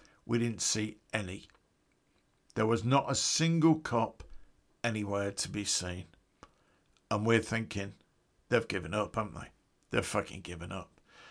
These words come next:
Well, it turns out they hadn't given up. There were thirty or forty firearms officers in the bank, and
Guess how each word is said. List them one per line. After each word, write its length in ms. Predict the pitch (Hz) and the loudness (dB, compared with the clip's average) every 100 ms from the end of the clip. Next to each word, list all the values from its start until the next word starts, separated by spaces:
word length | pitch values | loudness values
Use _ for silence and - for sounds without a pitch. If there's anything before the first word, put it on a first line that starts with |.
| - - | -16 0
Well, 160 | 117 | 4
it 160 | 113 - | 4 2
turns 500 | - 151 160 123 110 | 6 8 8 6 2
out 380 | 127 107 - - _ _ _ _ _ _ _ _ _ - - - | 2 2 -4 -12 _ _ _ _ _ _ _ _ _ -12 -12 0
they 160 | 113 | 2
hadn't 360 | 113 135 135 - | 6 6 4 -2
given 320 | 120 95 82 | -6 -6 -10
up. 260 | - - - - - - - | -12 -12 -20 -20 -20 -20 -20
There 240 | - 120 117 | -2 4 6
were 500 | 113 113 113 107 92 - _ _ _ _ _ _ _ | 8 8 8 4 0 -8 _ _ _ _ _ _ _
thirty 680 | - - 139 143 143 139 135 | -18 -2 6 8 8 6 4
or 140 | 117 | 2
forty 600 | - 123 117 113 - 107 | 0 2 4 2 0 -2
firearms 1000 | 104 - - 147 180 165 135 110 104 110 | -6 -10 4 6 8 8 6 4 0 -4
officers 680 | 104 - - - 98 98 - - _ _ - | -4 -4 -6 -6 -6 -6 -8 -10 _ _ 2
in 260 | 151 135 | 4 4
the 100 | 123 | 2
bank, 580 | 120 131 156 80 - - _ _ _ _ _ _ _ _ _ _ - | 2 0 -2 -4 -12 -14 _ _ _ _ _ _ _ _ _ _ 2
and 440 | 113 117 113 107 | 2 4 0 -2